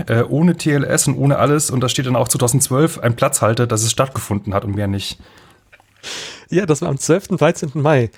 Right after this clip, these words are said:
Speaker 2: Und ich glaube, da sind wir uns tatsächlich das erste Mal dann persönlich über den Weg gelaufen.
Speaker 1: Nicht persönlich kannten wir uns schon auch irgendwie. Ich weiß aber nicht mehr, woher.
Speaker 2: Wahrscheinlich aus dem O-S-M-Kontext, ja. Also ich,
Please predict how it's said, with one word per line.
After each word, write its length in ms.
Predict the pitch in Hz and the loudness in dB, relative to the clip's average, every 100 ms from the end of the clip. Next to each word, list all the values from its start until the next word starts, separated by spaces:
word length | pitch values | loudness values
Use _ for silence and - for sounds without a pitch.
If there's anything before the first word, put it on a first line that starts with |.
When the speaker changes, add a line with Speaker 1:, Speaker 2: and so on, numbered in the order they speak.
| - - - | -18 -20 -8
Speaker 2:
Und 140 | 143 | -6
ich 100 | 135 | -2
glaube, 320 | - 131 196 156 | 2 4 4 4
da 220 | 139 160 | 2 2
sind 180 | 180 151 | 2 2
wir 100 | 147 | 0
uns 140 | 147 | -4
tatsächlich 280 | - 139 143 | -4 -4 -2
das 140 | 135 | -4
erste 320 | 131 143 - | 0 0 0
Mal 160 | 139 135 | 0 2
dann 260 | 127 127 123 | 2 0 -2
persönlich 420 | - 175 175 170 | 0 4 4 2
über 140 | 139 135 | 0 0
den 100 | 117 | 0
Weg 140 | 127 | -2
gelaufen. 420 | - 113 113 - | -2 -4 -6 -2
Speaker 1:
Nicht 220 | 135 175 - | 0 0 0
persönlich 400 | 143 165 160 - | 2 2 2 0
kannten 300 | 156 170 139 | -2 0 0
wir 60 | |
uns 80 | 135 | 0
schon 180 | - 147 | -2 -2
auch 180 | - - | -4 -4
irgendwie. 360 | 110 101 95 | -6 -6 -6
Ich 120 | 98 | -6
weiß 140 | 113 113 | -4 -2
aber 100 | 113 | -2
nicht 140 | 123 | -2
mehr, 120 | 120 | -4
woher. 280 | 107 107 98 - | -4 -6 -6 -6
Speaker 2:
Wahrscheinlich 340 | 170 240 220 | -4 -2 0
aus 80 | 202 | -2
dem 120 | 190 | 0
O-S-M-Kontext, 840 | 175 - 165 - 127 113 117 - 139 | 0 0 -2 -2 -4 -4 -6 -4 0
ja. 140 | 143 | 2
Also 240 | 135 131 | 2 0
ich, 340 | 131 - - | 0 -4 -10